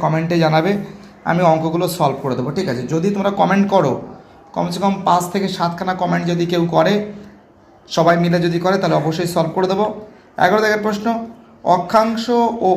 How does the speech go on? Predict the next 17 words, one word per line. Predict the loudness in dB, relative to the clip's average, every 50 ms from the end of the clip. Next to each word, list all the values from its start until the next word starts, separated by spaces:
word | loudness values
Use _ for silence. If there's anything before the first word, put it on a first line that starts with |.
| 2 2 2
অক্ষরেখার | 2 0 -2 -2 -2 0 0 0 0 0
মধ্যে | -2 -2 -4 -4 -2
পার্থক্য | -2 -2 -2 -4 -8 -6 -4 -4 -4
লেখো। | -4 -6 -6 -8 -10 -10 -16 -20 -20 -20 -20 -10 -6
তো | 0 2
দেখো | 2 2 2 2 2 0
এর | 0 2 2
অ্যান্সার | 2 2 2 2 2 4 4 4
হবে | 4 2 0 -2 -4 -8 -12 -18 -20 -20 -20 -20 -20 _ _ -20 -20 -20 -20 -20 -20 -20 -20 -20 -20 -20 -20 -20 -18 -18 -18 -18 -18 -20 -20 -20 -20 -20 -20 -20 -20 -20 -20 -20 -20 -20 -20 -20 -4 2
পেজ | 2 2 4 4 4
নম্বর | 4 6 6 4 4 4 2
আঠাশ | 2 2 2 0 0 0
নম্বর | 0 0 0 0 0 -2
পেজে | -2 0 0 0 0 0 -2 -6 -10 -16 -18 -20 -20 -20 -20 -20 -20 -20 -20 -20 -20 -20 -20 -20 -20 -20 -20 -20 -20 -20 -20 -20 -20 -20 -8 -6
ঠিক | -6 -2 0 0 0
নিচের | 2 2 2 0 0 0 -2
দিকে, | -4 -4 -4 -4